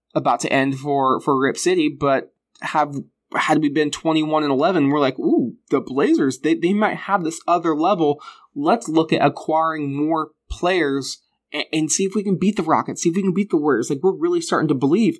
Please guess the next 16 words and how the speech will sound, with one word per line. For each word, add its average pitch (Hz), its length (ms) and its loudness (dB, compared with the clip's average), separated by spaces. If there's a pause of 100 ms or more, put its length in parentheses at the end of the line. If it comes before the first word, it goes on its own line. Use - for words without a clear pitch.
(240)
but 151 100 -2
right 147 180 2
now 180 160 2
we 147 80 2
feel 147 160 -2
like 139 160 0
we're 135 60 -6
stuck. - 420 -2 (280)
And 160 160 0
that's 175 180 -2
just 170 240 -2
a 147 100 4
five-game 147 800 2
difference. 151 360 0
That's 156 180 -2
why 175 220 0